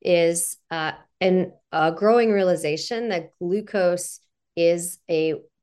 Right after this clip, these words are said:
a biomarker, kind of a measurement, um, that can be affected by all kinds of, of aspects of health or dysregulated health. Um,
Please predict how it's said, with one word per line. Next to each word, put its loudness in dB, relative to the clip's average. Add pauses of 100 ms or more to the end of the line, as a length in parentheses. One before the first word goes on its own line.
(500)
a -8
biomarker, -6 (340)
kind -2
of 2
a 4
measurement, 0 (480)
um, 0
that -2
can 4
be 6
affected 0
by 0
all -4 (160)
kinds -2
of, -4 (140)
of -4
aspects -6
of -6
health -4 (160)
or 2
dysregulated -4
health. -12 (600)
Um, -4